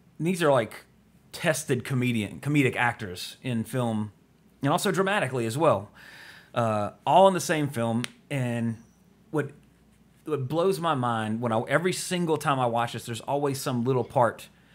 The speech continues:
that either I forgot or I caught for the first time. And I've, I promise you, no exaggeration, I've seen this movie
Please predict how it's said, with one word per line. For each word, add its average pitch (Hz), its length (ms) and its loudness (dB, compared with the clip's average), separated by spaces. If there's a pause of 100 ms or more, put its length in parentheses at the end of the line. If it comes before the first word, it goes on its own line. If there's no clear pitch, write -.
(120)
that 123 120 0
either 120 200 -2
I 107 100 -2
forgot 131 600 -2
or 113 200 -2
I 104 120 -4
caught 123 360 -2
for 117 80 -6
the 107 80 -6
first 107 280 -6
time. 95 240 -4
And 160 100 -10
I've, 170 180 -8
I 156 140 4
promise 143 800 0
you, 95 200 -8
no 143 240 0
exaggeration, 120 580 -4
I've 135 120 -10
seen 151 180 -8
this 123 120 -8
movie 113 320 -4